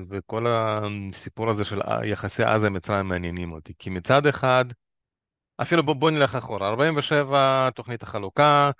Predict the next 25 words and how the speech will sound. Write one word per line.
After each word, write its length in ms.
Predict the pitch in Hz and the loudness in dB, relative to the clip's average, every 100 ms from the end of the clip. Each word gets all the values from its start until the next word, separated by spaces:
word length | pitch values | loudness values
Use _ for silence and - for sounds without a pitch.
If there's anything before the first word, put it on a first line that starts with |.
| - _ _ - 113 | -12 _ _ -6 -2
אמורה 300 | 107 107 113 | 0 2 2
לי-, 160 | 113 110 - - | 2 0 -2 -4
אה, 840 | 104 101 107 107 104 104 120 117 | -2 -2 -2 -2 -4 -4 -6 -6
להיות 180 | 104 104 | -4 -6
מוקמת 380 | 104 - 104 98 | -6 -6 -4 -4
מדינה 340 | 104 98 101 | -6 -2 -2
פלסטינית 720 | 101 104 90 - 147 139 131 117 | 0 -2 -4 -2 0 2 2 0
עם 160 | 101 | 0
רצף 360 | 107 104 113 - | 0 2 0 0
טריטוריאלי 580 | - 104 - 104 98 95 | -4 -6 -2 0 0 0
כלשהו 420 | - 107 - 104 | -2 -4 -4 -4
בין 180 | 95 101 | 0 0
הגדה 380 | 95 92 92 98 | 2 0 2 2
ל-, 260 | 92 92 90 - - - - | 2 0 -2 -8 -20 -20 -8
למה 200 | 101 101 | -2 0
שאנחנו 360 | 107 95 92 95 | 2 -2 -4 -8
קוראים 320 | 95 98 98 | -4 -2 0
היום, 360 | 92 95 92 87 _ _ _ _ 98 | 0 0 -2 -8 _ _ _ _ -6
אה, 180 | 90 87 | -2 0
רצועת 380 | 95 - 95 - | 0 0 0 4
עזה 300 | 160 143 117 | 6 6 6
ועוד 160 | 113 107 | 4 0
כל 160 | 117 | -2
מיני 160 | 107 95 | 0 -4
חלקים. 540 | 107 92 - 208 196 | -4 -4 2 4 4